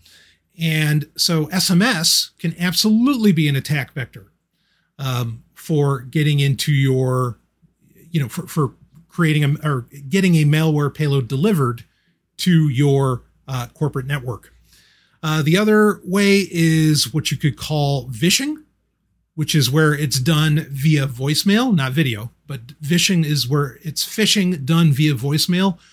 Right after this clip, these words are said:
where basically someone will leave you a voicemail to call a phone number, and then the person gets led down a primrose path when they call that number and are t-, given instructions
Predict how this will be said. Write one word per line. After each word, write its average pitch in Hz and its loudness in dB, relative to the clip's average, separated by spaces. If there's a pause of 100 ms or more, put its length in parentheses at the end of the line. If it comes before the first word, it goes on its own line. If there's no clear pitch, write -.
(180)
where 147 -2
basically 156 0 (560)
someone 208 4
will 180 6
leave 196 8
you 214 6
a - 6
voicemail 139 0
to - -6
call 175 -4
a 214 0
phone 131 -2
number, 110 -6 (840)
and 156 0
then 160 4
the 156 4
person 175 2
gets - 0
led 156 0
down 147 0
a 127 -4
primrose 196 2
path 135 -2
when 139 0
they 131 0
call 139 -2
that 156 0
number 127 -2
and 147 -2
are 139 0
t-, - -8
given 165 2
instructions 156 -2